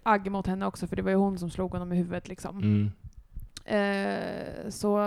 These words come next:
Speaker 1: han, han vill ju helst sätta dit så många som möjligt. Han är väldigt mycket hat inom sig. Det är
Speaker 2: Mm.
Speaker 1: många olika personer. Eh, men det som händer är ju att han ger sig ju på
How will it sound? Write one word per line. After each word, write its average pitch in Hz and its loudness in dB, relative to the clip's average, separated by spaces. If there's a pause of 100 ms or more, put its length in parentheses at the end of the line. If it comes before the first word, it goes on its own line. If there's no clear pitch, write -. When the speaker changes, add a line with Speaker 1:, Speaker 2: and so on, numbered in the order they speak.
(180)
Speaker 1:
han, 202 0
han 233 6
vill 240 6
ju 233 12
helst 208 6
sätta 196 -2
dit 190 -2
så - -4
många 185 0
som 180 -6
möjligt. 196 2
Han 185 -4
är 185 -4
väldigt 185 -2
mycket 190 -8
hat - 4
inom - -10
sig. - -10
Det 185 2
är 190 6
Speaker 2:
Mm. 196 8
Speaker 1:
många 185 6
olika 185 0
personer. - -2 (800)
Eh, 190 4 (200)
men 220 0
det 208 4
som 214 2
händer 233 8
är 208 10
ju 196 10
att 196 4
han 196 2
ger 196 4
sig 190 0
ju 202 4
på 196 6